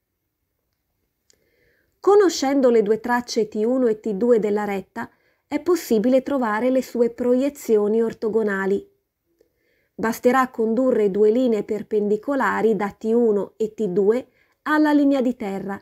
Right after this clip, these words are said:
determinando così T secondo uno e T primo due. T secondo uno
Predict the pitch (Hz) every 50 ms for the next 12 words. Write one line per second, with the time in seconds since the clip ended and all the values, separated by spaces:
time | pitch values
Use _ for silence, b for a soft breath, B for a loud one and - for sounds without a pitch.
0 | _ _ _ _ _ _ _ _ _ _ _ - 202 240 233 247 247 233 240 240
1 | 247 262 262 262 254 233 247 240 240 - 240 226 196 226 220 202 - - _ _
2 | _ - 254 240 233 - - 240 233 - 233 233 220 220 208 208 202 196 190 196
3 | 202 226 277 302 - _ _ _ _ _ _ _ _ _ _ - 262 269 - -
4 | 330 330 339 - 233 214 202 208 233 247 240 202 214 185 190 196 196 202 - _
5 | _ _ _ _ _ _ _ _ _ _ _ _ _ _ _ _ _ _ _ _
6 | _ _ _ _ _ _ _ _ _ _ _ _ _ _ _ _ - 392 392 392
7 | - 359 - - 285 277 269 254 262 262 240 202 190 196 202 220 254 -